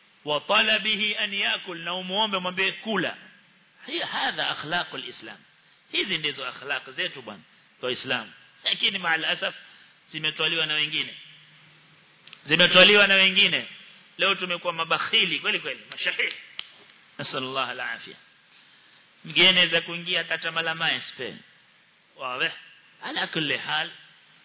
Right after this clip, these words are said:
hadha fihi taqsir. Tazama Mtume sallallahu alayhi wasallam. Kawaida zamani, mwanamke hutayarishwa kwao biharusi akapelekwa nyumba ya mume.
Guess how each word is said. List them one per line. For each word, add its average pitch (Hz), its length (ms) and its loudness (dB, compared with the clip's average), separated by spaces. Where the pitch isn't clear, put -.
hadha 135 320 -2
fihi 135 260 -4
taqsir. - 440 0
Tazama 208 380 4
Mtume 196 280 -4
sallallahu 165 220 -2
alayhi 147 140 0
wasallam. 101 160 -16
Kawaida 202 500 4
zamani, 190 540 2
mwanamke 175 600 6
hutayarishwa 160 720 2
kwao 175 340 -2
biharusi 160 500 -2
akapelekwa 139 600 -4
nyumba 123 280 -2
ya 117 100 -2
mume. 113 300 -6